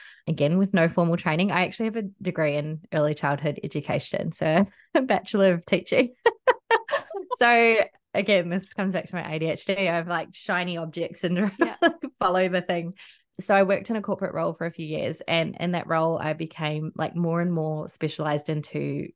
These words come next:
Speaker 1: the website area. So it was, like, digital marketing. And then I kind of became the go-to on the team for any design work. And I also managed the website. And then, yeah, through that role, I just kind of picked up more and more skills. I did a lot of short courses.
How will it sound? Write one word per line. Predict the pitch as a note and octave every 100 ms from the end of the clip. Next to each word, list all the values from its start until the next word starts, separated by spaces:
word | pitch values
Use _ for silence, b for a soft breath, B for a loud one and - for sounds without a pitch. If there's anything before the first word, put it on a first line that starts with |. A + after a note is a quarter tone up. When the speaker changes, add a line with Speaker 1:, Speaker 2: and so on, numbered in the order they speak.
| _ _
Speaker 1:
the | D#3+
website | D3+ C#3 - D3 C3+ - _ _ _ -
area. | D3+ B2 -
So | - D3+
it | -
was, | D#3
like, | D3+ - -
digital | G#3 F#3+ F3+
marketing. | F3 D#3 D#3 D#3+ D#3 D#3 D3+ D#3+ B B B B
And | E3
then | D#3
I | D3+
kind | D#3 - E3+
of |
became | D#3+ D3 D#3 D3+
the | D#3
go-to | D3+ D3+ E3 D3+
on | D3+
the |
team | D3 D#3+ D#3 D#3
for | -
any | E3 D#3+ D3+
design | D3+ D#3+ D#3 D#3+
work. | D#3 D#3 D#3+ - - -
And | D#3 D3 D3 D#3+ D#3+ - _ B B B
I | D#3
also | - E3 -
managed | D#3+ D3 D3
the | E3+
website. | G3 G3 - F#3+ F3+ F3 - G3 _ _ F#3+
And | F3+ F3+
then, | F3
yeah, | F3 G3 E3+
through | F#3 F3
that | -
role, | E3 D#3+
I | D#3+
just | D#3 -
kind | D3
of | C#3+
picked | - -
up | E3
more | D#3+
and | D#3
more | D#3 D#3
skills. | - - D#3+
I | D#3+
did | E3 E3+
a |
lot | D#3+ D#3+
of | D#3
short | D#3 D#3
courses. | - D#3+ E3 D#3+ E3 D#3+ -